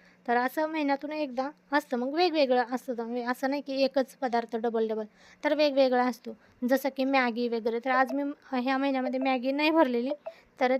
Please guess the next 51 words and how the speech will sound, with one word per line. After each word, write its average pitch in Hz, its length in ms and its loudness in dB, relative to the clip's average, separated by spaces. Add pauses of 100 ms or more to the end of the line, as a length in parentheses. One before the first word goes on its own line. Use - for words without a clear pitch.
चॉकलेट 285 300 -2
सिरप 269 300 2
आणि 269 140 -2
ब्रेड 262 300 4
वगैरे 254 240 0
असं 262 220 -4
काही 247 220 -6
आणलेलं 254 420 0
होतं, 262 260 -4
तर 240 160 -4
ते 240 80 -2
मुलांनी 240 340 -4 (100)
खाल्लेलं 220 280 -2
आहे. 214 140 -10 (400)
तर 269 80 0
आता 269 100 0
तुम्हाला 294 300 0
मी 302 80 -2
सगळा 254 480 2
किराणा 262 360 2
जो 247 140 0
काय 269 140 2
आता 254 180 2
ह्या 262 200 4
महिन्यातला 262 400 2
आणलेला 240 320 0
आहे 247 120 -2
तो 240 140 -2
दाखवत 240 380 -2
आहे. 226 100 -6 (400)
दर 277 240 6
प्रत्येक 269 460 -2
महिन्यामध्ये, 247 580 0 (120)
अ, 247 240 -4 (380)
पाच 277 300 4
ते 320 60 -2
दहा 269 200 4
तारखेपर्यंत 247 600 -2
आम्ही 233 240 -4
किराणा 233 300 -2
भरतो 247 400 2 (340)
आणि 269 120 0
मग 311 160 0
हा 320 160 4
किराणा 311 340 2
भरला 285 300 6
ना, 240 80 -2
मला 269 180 0
एक 277 160 2
महिनाभर 262 380 0
जातो. 240 320 -2